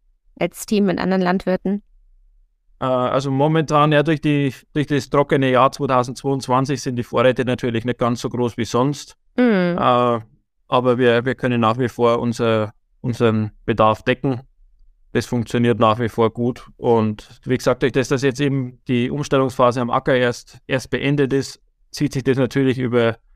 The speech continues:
Speaker 2: über ein Jahr noch, bis wir jetzt dann die, die Biogasanlage dann auch letztendlich auf,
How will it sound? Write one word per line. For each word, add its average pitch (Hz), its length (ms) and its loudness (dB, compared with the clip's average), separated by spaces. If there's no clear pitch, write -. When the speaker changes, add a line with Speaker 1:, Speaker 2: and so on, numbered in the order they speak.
Speaker 2:
über 123 240 0
ein 123 200 2
Jahr 120 200 4
noch, 127 220 0
bis 123 180 -4
wir 127 60 -2
jetzt - 180 -4
dann 117 140 2
die, 113 340 0
die 110 100 -4
Biogasanlage 113 760 2
dann 107 140 0
auch 107 300 -2
letztendlich 117 580 -2
auf, - 280 -6